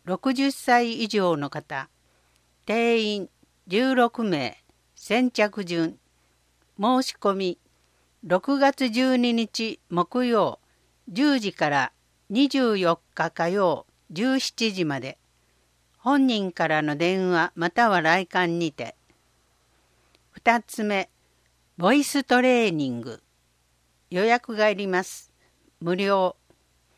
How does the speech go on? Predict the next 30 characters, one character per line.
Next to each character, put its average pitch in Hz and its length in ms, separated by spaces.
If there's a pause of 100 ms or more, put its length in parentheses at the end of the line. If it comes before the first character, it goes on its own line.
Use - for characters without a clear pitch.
(400)
ボ 214 180
イ 302 80
ス 311 200
ト 294 180
レ 285 220
ー - 20
ニ 214 180
ン 180 100
グ 156 140
で 139 260 (160)
誤 180 180
嚥 294 220
性 285 360
肺 262 240
炎 180 360
や 147 220 (300)
不 - 120
整 294 280
脈 185 360
の 156 160
予 160 200
防 240 280
を 240 160
し - 160
ま 208 160
し - 160
ょ 151 280 (1400)
う。 208 40
日 240 320
時、 135 220